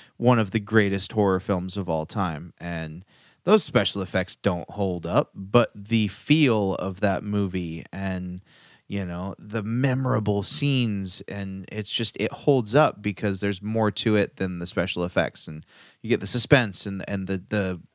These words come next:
just overall vibe of that movie is so tangible.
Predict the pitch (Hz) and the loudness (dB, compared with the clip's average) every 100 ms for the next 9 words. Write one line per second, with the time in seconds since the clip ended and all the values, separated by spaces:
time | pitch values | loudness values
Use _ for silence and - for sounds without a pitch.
0 | _ - 110 - - 131 120 117 101 98 | _ -8 -6 -6 0 2 4 4 2 0
1 | 98 95 92 87 82 92 95 95 87 - | 0 0 0 -4 -6 -8 -8 -6 -8 -8
2 | 95 85 76 69 - 95 - - 117 110 | -8 -8 -10 -12 -8 -4 -4 2 2 2
3 | 98 - 117 113 104 92 85 80 | 0 -2 0 2 0 -2 -2 -6